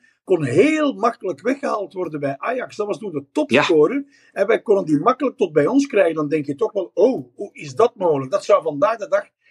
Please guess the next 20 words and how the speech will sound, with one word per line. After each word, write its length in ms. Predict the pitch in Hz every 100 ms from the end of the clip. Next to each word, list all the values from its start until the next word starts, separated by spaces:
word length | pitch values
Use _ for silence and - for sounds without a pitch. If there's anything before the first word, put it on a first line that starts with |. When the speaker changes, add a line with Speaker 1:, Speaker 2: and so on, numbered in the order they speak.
| _ _
Speaker 1:
niet 180 | 190 220
meer 120 | 190
mogelijk 380 | 170 247 226 165
zijn, 240 | - 147
dat 120 | 147 -
K 80 | 202 175
V 100 | 143
Mechelen 400 | 147 214 427 214 _ _
de 140 | 160
topscorer 580 | - 240 - - 196 185
van 160 | 147 139
Nederland 520 | 190 233 196 160 139
kan, 340 | - 143 139
eh, 80 | 135 127
binnenhalen. 580 | 214 226 151 - 95
Dat 160 | 135 214
was 260 | 208 - -
toen 280 | 339 302 156
wel 180 | 202 226
mogelijk. 600 | 156 233 190 139 -